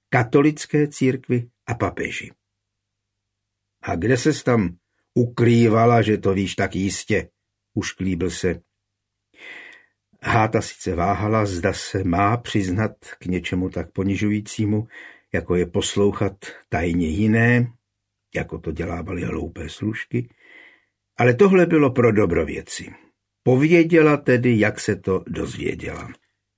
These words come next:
"A ještě o něčem ti dva v Johančině jizbě hovořili,"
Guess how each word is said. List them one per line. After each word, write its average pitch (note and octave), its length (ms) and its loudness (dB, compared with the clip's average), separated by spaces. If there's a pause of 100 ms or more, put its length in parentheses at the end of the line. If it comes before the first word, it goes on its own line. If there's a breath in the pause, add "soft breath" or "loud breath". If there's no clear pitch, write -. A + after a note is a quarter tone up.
(260)
"A B2+ 60 4
ještě D3 500 4 (140)
o F3 80 4
něčem D#2+ 680 0
ti F2+ 120 -2
dva G#2+ 360 0 (380 loud breath)
v A#2 80 -4
Johančině A2+ 680 4
jizbě F2+ 380 0
hovořili," F#2 640 0